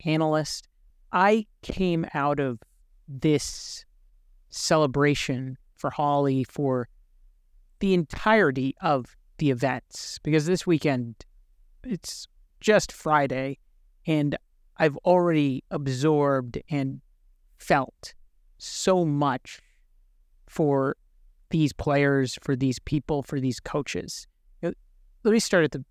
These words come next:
at the beginning of the day, because it starts with, coverage of it at least, starts with the press conferences that happen for the Hall of Famers. And these players, it's a stacked class. It's Tony Parker,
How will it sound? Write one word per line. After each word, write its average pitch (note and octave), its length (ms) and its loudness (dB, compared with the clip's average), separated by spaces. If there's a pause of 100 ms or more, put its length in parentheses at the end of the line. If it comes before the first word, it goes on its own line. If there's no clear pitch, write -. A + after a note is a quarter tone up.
at C#3 80 -10
the D3 60 -12
beginning C3+ 320 0
of A#2+ 80 -4
the B2 60 -8
day, B2+ 240 -4
because C#3 280 -2
it C#3 100 -8
starts - 420 0
with, D3 160 -2 (360)
coverage D#3+ 360 4
of B2+ 100 2
it B2 140 -2
at C3 160 -8
least, C3 320 -4
starts - 500 0
with B2+ 400 -2
the C#3 180 0
press - 360 0
conferences - 880 -8 (380)
that - 120 -4
happen - 400 -6 (880)
for D3+ 140 2
the C3+ 100 4
Hall C3+ 180 2
of B2 80 -2
Famers. - 520 -6 (580)
And F#3+ 380 -2
these A#3+ 200 2
players, C#3 440 0
it's - 240 -6
a F#3 60 0
stacked - 640 -8
class. - 600 -10 (580)
It's - 480 0
Tony B2+ 460 0
Parker, D#3 600 0